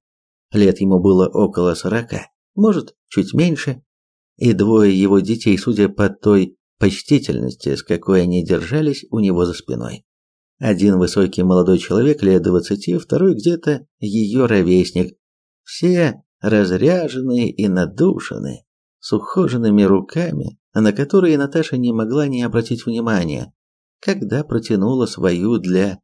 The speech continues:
знакомства. Пожилой вежливо приложился к кружеву перчатки. «Приятно познакомиться, госпожа Наташа. Призванных давно у нас не было. Легард Горхом,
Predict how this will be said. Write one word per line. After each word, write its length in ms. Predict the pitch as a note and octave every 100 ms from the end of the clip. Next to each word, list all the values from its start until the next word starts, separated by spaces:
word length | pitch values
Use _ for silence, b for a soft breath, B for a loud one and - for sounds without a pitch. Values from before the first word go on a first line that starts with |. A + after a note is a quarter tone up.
| -
знакомства. 880 | G2 F2 F2+ - B1+ B1 - - - _ _ _ _ _ _
Пожилой 760 | - F#2+ F2+ E2+ F2+ C#3 E3+ - _
вежливо 640 | G2 F#2 G#2+ C3+ B2+ B2
приложился 840 | A#2 G#2+ G2 F#2 F#2+ A#2 A2+ A2 G2 _ _ _
к 40 | -
кружеву 720 | G2 G#2 G2 G2 F2+ E2+ - _ -
перчатки. 800 | F2+ - - D2 C2 - - - _ _ _ _ _ _ _ -
«Приятно 800 | F2+ F2 D#2+ C2+ F2 A#2+ F3 F3+
познакомиться, 800 | F3+ E3+ F#3+ F#3+ A#3 F3+ -
госпожа 480 | G2 F#2+ - F2 C2+
Наташа. 600 | B1+ A#1+ G#1 A1 - - - _ _ _ -
Призванных 720 | E2 F#2+ G#2+ A2 G#2+ G2+ G2+ _
давно 840 | G2+ E2+ F#2 E2 E2+ D#2+ G2 D#3+ -
у 120 | G#2+
нас 340 | G2 F#2 -
не 200 | E2 F2
было. 300 | E2+ F2+ F2 - _ _
Легард 880 | G#2+ G2+ G2 F#2+ G2 A2+ F#2 - - -
Горхом, 880 | F#2+ G2 E2+ - - C#2+ G1+ G1+